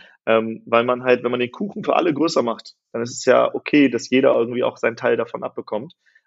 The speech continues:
Ähm, und ich, ich bin mittlerweile so, ich hab lieber einen, einen, ein Stück von einem großen Kuchen als so einen kleinen Kuchen alleine, der so groß ist wie so ein kleiner Krümel. Und deswegen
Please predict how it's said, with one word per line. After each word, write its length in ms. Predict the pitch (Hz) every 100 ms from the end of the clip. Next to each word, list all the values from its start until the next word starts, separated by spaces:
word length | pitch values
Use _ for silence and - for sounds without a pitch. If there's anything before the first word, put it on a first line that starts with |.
| _
Ähm, 400 | 113 113 113 120 _ _ _ _ _ _ _ _ -
und 120 | 170
ich, 300 | 160 - -
ich 120 | -
bin 120 | - 160
mittlerweile 500 | 156 143 139 139 143
so, 180 | 139
ich 140 | - -
hab 120 | 117
lieber 580 | 139 175 160 175 208 - _ _ _ -
einen, 480 | 131 135 131 131 _
einen, 320 | 131 127 120 _
ein 380 | 127 117 120 120
Stück 340 | - 180 180
von 160 | - 139
einem 120 | 127
großen 340 | 113 160 - 175
Kuchen 500 | 123 - 143 202 - _ _ -
als 280 | 127 131 -
so 80 | 143
einen 120 | 131
kleinen 500 | - 135 135 135 131
Kuchen 280 | 151 143 131
alleine, 340 | 123 131 127
der 120 | 117
so 120 | 117
groß 260 | 107 120 123
ist 140 | 117
wie 60 | 123
so 80 | 117
ein 40 |
kleiner 260 | 110 117 113
Krümel. 340 | - 123 107
Und 140 | 110 117
deswegen 420 | 117 131 127